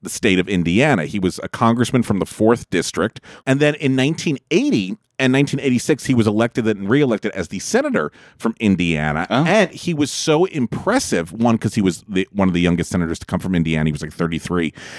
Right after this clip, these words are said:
Speaker 1: He also, like, knocked out some really big party Democrats.
Speaker 2: Oh.
Speaker 1: So automatically there was, like, this sense of him, like, "Oh, he's, he's gonna be somebody that's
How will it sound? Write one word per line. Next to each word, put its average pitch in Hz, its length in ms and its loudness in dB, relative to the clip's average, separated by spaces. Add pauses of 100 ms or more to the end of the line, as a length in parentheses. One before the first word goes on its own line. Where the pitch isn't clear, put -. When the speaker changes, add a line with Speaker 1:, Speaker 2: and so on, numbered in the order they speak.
(100)
Speaker 1:
He 151 220 -2 (100)
also, 151 340 0
like, 120 200 -2
knocked 101 500 0
out 87 220 0
some 90 200 -2
really 92 440 2
big 85 520 -2 (120)
party 90 420 -2
Democrats. - 880 -6
Speaker 2:
Oh. 135 200 2 (180)
Speaker 1:
So 107 420 -2 (380)
automatically 117 760 0
there 90 160 0
was, 87 140 0
like, 92 140 -4
this 92 140 -6
sense 95 280 -2
of 107 100 -2
him, 95 140 0
like, 85 180 -4
"Oh, 170 140 2
he's, 92 320 -8
he's 110 140 -2
gonna 104 180 0
be 92 80 0
somebody 92 300 0
that's - 280 -6